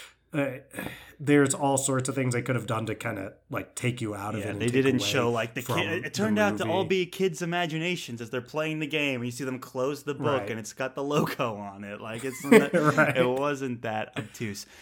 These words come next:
Speaker 2: And to your
Speaker 1: That
Speaker 2: point,
Speaker 1: would be
Speaker 2: Dylan, we talked
Speaker 1: bad.
Speaker 2: about walking
Speaker 1: <laughs>
Speaker 2: the line. Um, and as much as it was, I'm glad that you, from the perspective of someone who's played your fair share of Dungeons and Dragons,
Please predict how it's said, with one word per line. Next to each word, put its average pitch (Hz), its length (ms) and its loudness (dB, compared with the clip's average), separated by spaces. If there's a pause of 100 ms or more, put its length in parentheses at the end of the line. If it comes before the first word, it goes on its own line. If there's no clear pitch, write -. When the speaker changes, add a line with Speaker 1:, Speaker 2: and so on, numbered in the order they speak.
(280)
Speaker 2:
And 151 300 0 (280)
to 165 100 -6
your 185 100 2
Speaker 1:
That - 80 0
Speaker 2:
point, 202 200 0
Speaker 1:
would - 40 -12
be 143 80 2
Speaker 2:
Dylan, 120 100 2
we 123 80 0
talked - 280 -2
Speaker 1:
bad. 156 80 0
Speaker 2:
about 117 380 0
walking 123 440 0
Speaker 1:
<laughs> 120 60 0
Speaker 2:
the 107 40 -2
line. 107 560 -2 (540)
Um, 98 480 -8 (340)
and 131 140 0
as 123 120 0
much 151 260 0
as 190 120 2
it 165 120 0
was, 120 360 -2 (320)
I'm 123 180 0
glad 127 380 0
that 120 140 -2
you, 127 280 2
from 120 160 -4
the 107 60 -6
perspective 110 460 -8
of 101 60 -14
someone 104 180 -6
who's 98 120 -10
played 151 640 -4
your 110 140 -4
fair 101 240 -10
share 151 460 -2 (260)
of 107 220 -10
Dungeons 117 380 -2
and 110 100 -6
Dragons, 110 640 -4